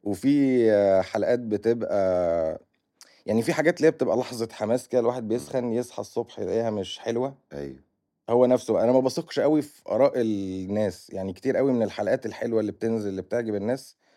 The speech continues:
Speaker 1: قبل الحلقة أجي، أجي أحكيها لحد ألاقيه مش منبهر.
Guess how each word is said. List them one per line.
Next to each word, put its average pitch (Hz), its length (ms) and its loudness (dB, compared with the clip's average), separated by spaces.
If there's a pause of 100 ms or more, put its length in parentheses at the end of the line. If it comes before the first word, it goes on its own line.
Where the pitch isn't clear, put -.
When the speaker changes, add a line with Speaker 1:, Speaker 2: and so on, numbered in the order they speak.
(540)
Speaker 1:
قبل 127 220 0
الحلقة 110 480 2
أجي، 113 220 -2
أجي 120 120 -2
أحكيها 127 240 0
لحد 135 420 -2 (1000)
ألاقيه 104 300 -2
مش 117 320 -4
منبهر. 95 520 -4